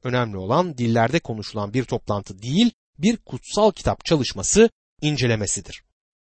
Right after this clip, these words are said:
Peygamberlikte bulunan öğreten demektir. Öğreti yapabilmesi için orada dilleri çevirecek birisi yoksa kimsenin dillerle konuşmaması gerekmektedir.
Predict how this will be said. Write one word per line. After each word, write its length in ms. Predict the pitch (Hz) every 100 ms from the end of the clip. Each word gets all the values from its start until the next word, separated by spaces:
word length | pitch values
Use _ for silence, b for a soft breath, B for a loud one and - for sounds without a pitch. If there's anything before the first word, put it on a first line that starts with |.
| _ _ -
Peygamberlikte 680 | 143 143 170 180 190 - 190
bulunan 360 | 156 180 202 -
öğreten 420 | 135 113 113 104
demektir. 480 | 98 95 - 92 - -
Öğreti 360 | 135 139 -
yapabilmesi 600 | 226 170 131 110 107 -
için 200 | 98 - -
orada 340 | 175 135 110
dilleri 320 | 110 104 110 123
çevirecek 500 | 117 110 107 107 120
birisi 300 | 110 - 135
yoksa 420 | 185 - 135 165 _ _ _
kimsenin 500 | - 262 - 123 110
dillerle 480 | 165 131 104 120 175 - _ -
konuşmaması 680 | 165 208 - 101 101 -
gerekmektedir. 800 | 165 117 98 - 98 98 85 -